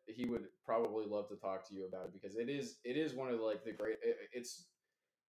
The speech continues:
for us, especially, it's a small streamer. It's one of the greatest, like, unsung things. It's, it's, it's lauded a little bit, but y-, you think about it, and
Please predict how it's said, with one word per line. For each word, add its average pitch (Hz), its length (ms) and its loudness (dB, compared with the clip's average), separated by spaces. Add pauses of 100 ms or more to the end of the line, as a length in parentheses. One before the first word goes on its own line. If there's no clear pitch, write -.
(200)
for 147 140 6
us, - 260 -2
especially, 151 680 2
it's 139 180 -2
a 117 60 -4
small 113 420 -2
streamer. 123 480 -2
It's - 140 -10
one 135 100 -2
of 139 80 0
the 123 140 -2 (160)
greatest, 120 580 -2 (100)
like, 101 260 0 (200)
unsung 110 600 -4 (760)
things. 107 420 -2
It's, 113 160 -4
it's, 123 400 -4
it's 120 180 -8
lauded 127 440 4
a 123 40 2
little 120 320 0
bit, 104 260 -4
but 101 100 -4 (140)
y-, 107 160 -12 (240)
you 113 140 -14
think 147 280 -2
about 104 320 2
it, 92 120 -2 (500)
and 107 360 -2